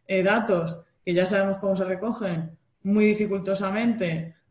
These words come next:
con mucho tiempo, con mucho dinero, con mucha gente que, bueno, tal, pero entonces, y saco una conclusión que realmente es una extrapolación de unos datos que he cogido, en lugar de coger el dato agregado como toca, pues, claro, esto abre, para mí esto sí que son posibilidades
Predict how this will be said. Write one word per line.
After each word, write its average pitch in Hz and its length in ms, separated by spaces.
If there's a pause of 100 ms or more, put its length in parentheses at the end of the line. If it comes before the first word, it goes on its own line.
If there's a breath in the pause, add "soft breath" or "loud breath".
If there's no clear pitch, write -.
(100)
con 170 600
mucho 226 320
tiempo, 214 360
con 202 140
mucho 202 200
dinero, 196 360
con 196 120
mucha 190 200
gente 196 300
que, 190 80
bueno, 196 320
tal, 196 260
pero 185 140
entonces, 196 420 (260 loud breath)
y 202 100
saco 208 240
una 214 160
conclusión 214 580
que 175 80
realmente 190 420
es 190 100
una 196 100
extrapolación 190 720
de 175 40
unos 170 160
datos 175 220
que 180 80
he - 20
cogido, 185 400
en 170 100
lugar 165 280
de 180 80
coger 185 240
el 165 100
dato 160 200
agregado 170 440
como 175 160
toca, 226 400 (760 soft breath)
pues, 175 640
claro, 180 480
esto 180 300
abre, 214 420 (120)
para 175 180
mí 226 140
esto 302 220
sí 208 120
que 180 120
son 175 240
posibilidades 165 960